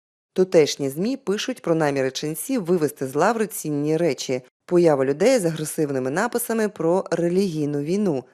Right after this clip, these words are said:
та про можливість зіткнення прихильників руського міру з українськими націоналістами. У самій лаврі посилили охорону, але місцеві депутати запевняють, що правоохоронці постійно моніторять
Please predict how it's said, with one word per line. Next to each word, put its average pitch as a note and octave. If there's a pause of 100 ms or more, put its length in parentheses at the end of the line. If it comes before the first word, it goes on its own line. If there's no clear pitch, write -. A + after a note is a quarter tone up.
та D3
про C#3+
можливість D#3
зіткнення C#3+
прихильників C#3
руського C3
міру A3 (200)
з D3+
українськими D#3
націоналістами. C#3+ (260)
У C3+
самій E3
лаврі A#3 (140)
посилили D3
охорону, D3 (220)
але C#3
місцеві C3
депутати A3 (220)
запевняють, G3 (120)
що -
правоохоронці F3 (180)
постійно D#3+
моніторять C#3